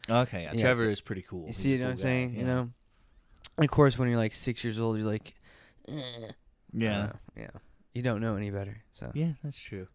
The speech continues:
Speaker 2: But it's an Italian name.
Speaker 1: I, uh, that's pretty cool. Z-, uh, yeah, Zach. I,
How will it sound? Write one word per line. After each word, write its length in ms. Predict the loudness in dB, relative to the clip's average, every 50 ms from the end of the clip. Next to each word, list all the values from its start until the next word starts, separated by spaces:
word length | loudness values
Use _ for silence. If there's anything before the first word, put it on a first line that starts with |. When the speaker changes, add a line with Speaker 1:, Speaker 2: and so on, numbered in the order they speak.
| _ _
Speaker 2:
But 100 | 2 2 2
it's 120 | 2 0
an 100 | 0 -2
Italian 380 | 0 0 0 0 0 0 0 -2
name. 200 | -2 -4 -6 -10 -16 -12 -8
Speaker 1:
I, 180 | -6 -4 -4 -2
uh, 220 | -4 -4 -6 -8 -10 -8 -10
that's 140 | -10 -6
pretty 180 | -4 -6 -6 -2
cool. 200 | -2 -4 -4 -4 -8 _ _ _ -18 -14 -6
Z-, 100 | -4 -4 -2
uh, 340 | 0 0 2 2 0 -2 -2 -6 -10 _ _ _ _ -20 _ _ _ _
yeah, 220 | -2 2 2 2 2
Zach. 380 | 2 2 2 2 2 2 -2
I, 40 | -4